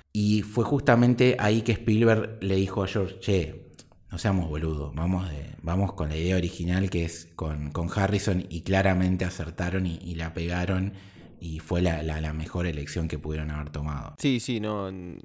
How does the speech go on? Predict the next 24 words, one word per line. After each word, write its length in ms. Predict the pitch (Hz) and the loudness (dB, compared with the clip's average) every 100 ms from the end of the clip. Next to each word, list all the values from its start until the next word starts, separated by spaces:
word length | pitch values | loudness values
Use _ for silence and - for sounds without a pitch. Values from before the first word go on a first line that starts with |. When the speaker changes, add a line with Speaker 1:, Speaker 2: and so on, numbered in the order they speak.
| _ | _
Speaker 2:
creo, 260 | - 113 | -2 -2
creo 180 | - 120 | 2 0
que 120 | 107 | 2
no 100 | 107 | 0
nos 220 | 113 107 104 | 0 -2 -4
imaginamos, 680 | 95 95 101 101 107 101 | -4 -6 -6 -4 -4 -6
a 80 | - | -8
pesar 280 | - - 104 | -10 -6 -4
de 80 | 101 | -2
que, 60 | |
bueno, 340 | 92 95 87 85 - - _ | -2 -4 -6 -10 -16 -20 _
es 180 | - 95 | -12 -8
hablar 180 | 92 95 | -4 -2
con 140 | 95 | -2
el 100 | 92 | -2
día 100 | 98 | 0
del 120 | 101 104 | 2 2
lunes, 300 | 110 107 104 | 0 -2 -2
no 100 | 117 | -2
nos 160 | 110 | -2
imaginamos 600 | 95 92 95 101 101 92 | -4 -6 -4 -2 -2 -4
a 60 | 90 | -4
otra 260 | 92 98 | -4 -4
persona 580 | 90 90 - 98 98 87 | -6 -8 -8 -6 -6 -6